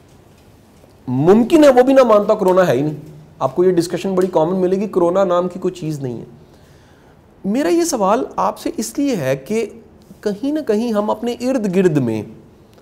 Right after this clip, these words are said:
कहीं देखते हैं, मतलब मेरे एक टीम मेंबर को कोरोना हो गया, उसने मुझे कॉल करके सात दिन बाद कहा कि "शाह साहब, ये जो कह रहे हैं कि कोरोना नहीं है, उनको बताएं ये है,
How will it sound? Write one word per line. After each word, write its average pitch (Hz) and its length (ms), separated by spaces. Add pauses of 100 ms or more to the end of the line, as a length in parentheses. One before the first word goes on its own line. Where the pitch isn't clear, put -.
(140)
कहीं 185 220
देखते 165 380
हैं, 135 80
मतलब 147 240
मेरे 160 200
एक 175 180
टीम 160 220
मेंबर 151 300
को 156 120
कोरोना 127 320
हो 117 140
गया, 98 120 (640)
उसने 247 220
मुझे 240 160
कॉल 165 300
करके 196 260
सात 123 240
दिन 147 200
बाद 127 200
कहा 101 100 (520)
कि 165 80
"शाह 160 180
साहब, 196 220
ये 214 100
जो 202 120
कह 190 180
रहे 214 120
हैं 208 100
कि 202 80
कोरोना 160 360
नहीं 170 280
है, 151 100
उनको 147 300
बताएं 156 320
ये 202 220
है, 117 500